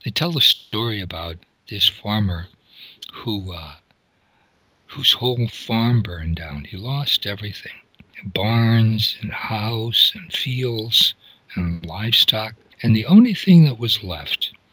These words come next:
was a chicken and a pig. And he was sitting so desolate in his great loss. And the chicken was saying to the pig,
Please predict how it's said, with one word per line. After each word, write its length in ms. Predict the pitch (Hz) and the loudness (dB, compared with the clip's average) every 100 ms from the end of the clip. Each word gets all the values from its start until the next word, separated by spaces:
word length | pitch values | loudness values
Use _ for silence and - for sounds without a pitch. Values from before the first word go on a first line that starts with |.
| _ _ _ - | _ _ _ -8
was 200 | 101 95 | -4 -4
a 80 | 92 | -4
chicken 540 | - - 151 160 165 - _ _ _ - - | 0 0 2 6 6 6 _ _ _ -12 -2
and 140 | 101 | -2
a 60 | 92 | -2
pig. 380 | - 80 69 _ _ _ _ _ - | -10 -12 -16 _ _ _ _ _ -8
And 180 | 101 90 | -4 -4
he 180 | 147 | -2
was 180 | 175 151 | -2 -2
sitting 600 | - - - 110 120 98 | -2 -6 -10 -10 -2 0
so 260 | 87 - 151 | 2 2 2
desolate 720 | 135 117 117 - 92 76 76 - - - - _ - | 0 -2 2 2 0 -6 -20 -20 -20 -20 -20 _ -4
in 160 | 87 | -2
his 240 | 82 85 - | -2 -4 -4
great 380 | - 104 95 | -4 -6 -8
loss. 580 | 101 85 85 - - - _ _ _ - | -10 -8 -8 -4 -2 -4 _ _ _ -6
And 180 | 107 107 | 0 0
the 80 | 101 | 0
chicken 480 | - - - 196 139 | 0 0 2 4 4
was 120 | 113 | 4
saying 420 | - 113 113 107 | 0 2 2 2
to 120 | - 98 | -2 -8
the 120 | 90 | -12
pig, 460 | - 92 87 85 | -12 -12 -14 -16